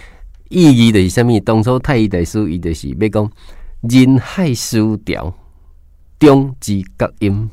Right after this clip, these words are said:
吼，就是讲咱这个世间啊，人海茫茫，哇，像大海啦吼。啊，思想哦，亲像海涌啊，潮就是浪潮、浪潮嘛。哦，你看咱即卖社会上，啥物思想都有，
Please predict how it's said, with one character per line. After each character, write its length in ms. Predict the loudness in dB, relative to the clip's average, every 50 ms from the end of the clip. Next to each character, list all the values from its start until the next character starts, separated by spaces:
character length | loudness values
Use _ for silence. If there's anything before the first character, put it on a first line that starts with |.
| -14 -20 -20 -20 -20 -14
吼， 200 | -10 -8 -8 -6
就 100 | -4 -4
是 40 | -2
讲 160 | 0 2 2
咱 140 | 2 2 4
这 100 | 4 2
个 80 | 2
世 220 | 2 4 4 2 2
间 280 | 4 2 0 2 2 0
啊， 420 | 0 -2 -2 -4 -6 -6 -8 -8 -4
人 240 | -2 0 0 0 0 -2
海 220 | -2 -2 -2 -2
茫 280 | -2 -2 -2 -2 -4 -4
茫， 240 | -6 -8 -8 -10 -12 -14 -14 -16 -16 -16 -18 -18 -18 -14 -10
哇， 260 | -10 -8 -8 -8 -8
像 180 | -6 -4 -4 -4 -2
大 160 | -2 -2 -2
海 280 | -2 -2 -4 -4 -4 -4
啦 160 | -6 -8 -8
吼。 200 | -8 -10 -12 -12 -16 -20 -20 -20 -20 -20 -20 -16 -8
啊， 300 | -4 -2 0 2 0 0
思 340 | -2 -6 -4 2 4 4 4
想 240 | 4 4 4 4 4 4 4
哦， 340 | 2 2 2 2 0 0
亲 220 | 0 0 0 0 2
像 140 | 2 0 -2
海 200 | 0 2 2 4
涌 240 | 4 6 4 4 2 -2 -10 _ -16 -14 -12 -12 -12 -14 -16 -18 -20 -14
啊， 160 | -10 -8 -8 -8 -8 -4
潮 220 | -4 -2 -2 -2
就 140 | -2 -2 -2
是 340 | -2 -4 -6 -6 -8 -8 -10 -8 -2
浪 260 | 0 0 0 0 -2
潮、 300 | -4 -6 -8 -10 -10 -10 -16 -20 -20 -20 -20 -12 -6
浪 220 | -4 -2 -2 -2 -4 -6
潮 220 | -8 -10 -10 -10
嘛。 180 | -12 -12 -12 -12 -14 -16 -20 -20 -20 -20 -20 -20 -20 -20 -20 -16
哦， 200 | -12 -10 -6 -2
你 60 | -2 0
看 180 | 2 2 2
咱 240 | 2 0 0 -2 -4
即 120 | -2 -2
卖 180 | 0 0 2 0
社 240 | 0 0 -2 -2 0
会 180 | 0 0 -2
上， 240 | -2 -4 -4 -4 -4
啥 220 | -4 -2 0 2 4
物 100 | 2 2
思 160 | 2 2 0
想 200 | 2 2 2 2
都 80 | 2 0
有， 240 | 0 0 -2 -4